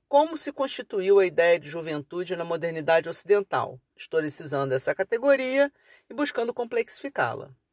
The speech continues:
No papinho de semana que vem, pretendo mostrar como, em meados do século vinte, essa categoria ganhou corpo quando os jovens, enquanto sujeitos sociais, tomaram conta da cena,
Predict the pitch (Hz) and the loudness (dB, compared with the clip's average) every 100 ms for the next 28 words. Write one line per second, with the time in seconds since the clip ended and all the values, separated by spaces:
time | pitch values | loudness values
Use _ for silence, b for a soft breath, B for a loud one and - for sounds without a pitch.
0 | _ _ b b b b 392 392 285 - | _ _ b b b b 4 6 4 2
1 | 220 190 - 156 143 139 127 127 170 202 | -6 -4 -2 -2 -2 -4 -6 -4 2 2
2 | 143 123 - - 156 165 165 151 135 - | 0 -6 -12 -10 -6 -6 -4 -4 -4 0
3 | 180 185 170 _ 214 202 156 156 156 151 | 4 4 2 _ 0 0 0 -4 -2 2
4 | 165 151 127 - 131 - 123 117 170 202 | 2 0 -8 -4 -2 -2 -6 -6 -2 -2
5 | - - 123 - 180 - 226 196 - 180 | -4 -8 -8 2 2 2 -2 -4 -4 -6
6 | 160 147 208 185 143 127 - b b b | -6 -6 -4 0 2 2 -2 b b b
7 | 190 226 254 - 262 247 - - 123 - | 4 6 6 4 4 4 0 -12 -12 -10
8 | - 175 165 147 156 143 123 131 123 156 | -6 -6 -6 0 2 4 2 -4 -8 -8
9 | 220 254 - - 165 139 131 - 160 - | -2 -2 -4 -10 -6 -4 -4 -6 -10 0
10 | 214 202 220 233 - - - 269 269 285 | 4 4 2 -2 -12 -10 -4 2 2 2
11 | - 269 277 285 294 277 240 160 131 | 0 0 2 0 0 -2 -2 -2 -4